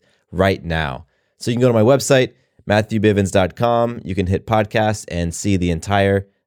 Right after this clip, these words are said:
back catalog, and you can search for different keywords and phrases, whatever it is that you're going through, and I'm sure to have covered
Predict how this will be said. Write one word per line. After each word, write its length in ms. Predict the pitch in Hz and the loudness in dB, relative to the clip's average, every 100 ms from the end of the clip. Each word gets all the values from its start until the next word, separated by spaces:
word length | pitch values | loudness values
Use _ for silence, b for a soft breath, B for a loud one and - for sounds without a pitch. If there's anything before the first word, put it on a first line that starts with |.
| - | -4
back 340 | 98 92 - | -2 -2 -4
catalog, 520 | 107 98 90 92 92 | -4 -2 0 0 0
and 100 | 87 | -2
you 100 | 85 | -4
can 160 | 85 80 | -6 -10
search 440 | - 151 131 - | -2 0 0 -2
for 80 | 113 | 0
different 460 | 113 104 110 - - | 0 0 -2 -4 -8
keywords 460 | 135 120 113 110 | -2 2 2 2
and 140 | 95 85 | -2 -4
phrases, 400 | 107 110 101 95 | 0 0 0 0
whatever 300 | 143 156 139 | 2 4 2
it 40 | |
is 100 | 120 | 0
that 120 | 107 | -2
you're 80 | 104 | -2
going 240 | 98 95 | 0 0
through, 300 | 90 92 92 - _ _ - | 0 -2 -2 -4 _ _ -8
and 80 | 90 | -4
I'm 80 | 87 | -4
sure 240 | - 104 | 0 0
to 100 | 95 | 2
have 160 | 87 - | 0 0
covered 420 | 95 85 82 | -4 -2 -4